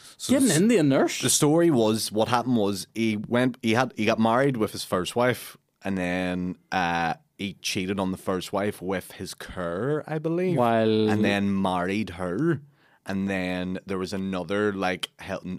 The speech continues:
Speaker 1: nurse helper that he then went on to cheat, who was, like, thirty-nine years younger than him, that he went on to then cheat with as well. Here, tell you what, guy got about, like,
Speaker 2: Yeah.
Speaker 1: for a guy, no, don't say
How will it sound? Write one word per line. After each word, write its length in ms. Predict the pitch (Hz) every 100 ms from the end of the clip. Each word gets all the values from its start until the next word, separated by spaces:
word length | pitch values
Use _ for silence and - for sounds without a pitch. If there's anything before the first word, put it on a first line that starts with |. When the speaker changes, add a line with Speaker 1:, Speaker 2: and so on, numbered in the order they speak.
| 67
Speaker 1:
nurse 320 | 87 90 90 -
helper 420 | 92 82 104 101
that 200 | - 90
he 100 | 90
then 240 | 87 85
went 200 | 90 87
on 300 | 87 87 92
to 80 | 87
cheat, 240 | - -
who 160 | 85 95
was, 140 | 87
like, 160 | 90 -
thirty-nine 640 | - 98 95 92 90 90
years 220 | 85 85 90
younger 280 | 85 85 98
than 240 | 101 110
him, 180 | 117 - - -
that 100 | 87
he 80 | 85
went 260 | 90 85 80
on 220 | 82 82
to 80 | 85
then 420 | 82 82 82 85 _ _
cheat 240 | - 85 73
with 200 | 87 87
as 120 | 87
well. 280 | 80 87 101 _ _ _ _ _ - - -
Here, 220 | 202 202 - - -
tell 160 | 175
you 60 | 104
what, 180 | 135 - _ - -
guy 180 | 135
got 160 | 156 101
about, 280 | 82 85 110
like, 280 | 202 - -
Speaker 2:
Yeah. 260 | 120 117 127 - _ _
Speaker 1:
for 200 | 127 127
a 60 |
guy, 300 | 131 147 160 - - - 90
no, 240 | 82 82 - - -
don't 180 | 90 87
say 180 | -